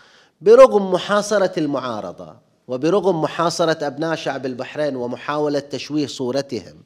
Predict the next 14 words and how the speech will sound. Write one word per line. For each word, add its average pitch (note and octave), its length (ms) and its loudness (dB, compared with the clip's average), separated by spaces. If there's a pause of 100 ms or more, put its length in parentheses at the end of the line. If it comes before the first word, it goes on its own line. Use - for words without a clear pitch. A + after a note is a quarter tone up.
(1000)
إلا E3 440 2
أن F3+ 220 0
الكثير D3+ 920 -2 (260)
من B2+ 140 -10
الحكومات C3 880 -8
والأحزاب A2 760 -10
والحركات A2+ 800 -10
والشعوب A2+ 680 -6 (460)
العربية B2+ 680 0
والإسلامية C3 880 -2
وغير D#3+ 460 2
العربية D3 540 0
والإسلامية B2+ 800 -4
اليوم C#3+ 520 -6